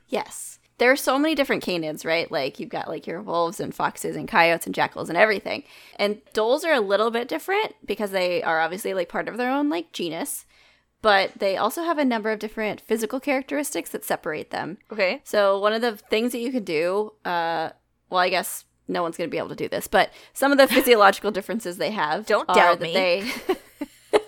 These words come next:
Speaker 1: I'll get
Speaker 2: I
Speaker 1: my
Speaker 2: can,
Speaker 1: hands on him one
Speaker 2: I
Speaker 1: day.
Speaker 2: can do anything. If I put my fucking mind to it, that's what my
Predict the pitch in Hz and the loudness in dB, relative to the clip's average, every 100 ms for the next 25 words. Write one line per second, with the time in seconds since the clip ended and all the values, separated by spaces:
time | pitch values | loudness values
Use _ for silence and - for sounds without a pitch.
0 | 294 - 302 - - 220 214 185 240 233 | 2 4 4 2 -2 2 0 0 4 4
1 | 208 202 185 180 190 208 247 - - 605 | 6 6 4 2 0 0 4 4 6 4
2 | 523 - 202 254 440 - - 214 - - | 6 6 6 0 -2 -2 -4 -6 -12 -16
3 | _ _ _ - 214 220 233 190 190 220 | _ _ _ 0 2 2 0 0 4 4
4 | 208 208 285 311 254 262 269 302 | 4 4 4 8 8 8 6 6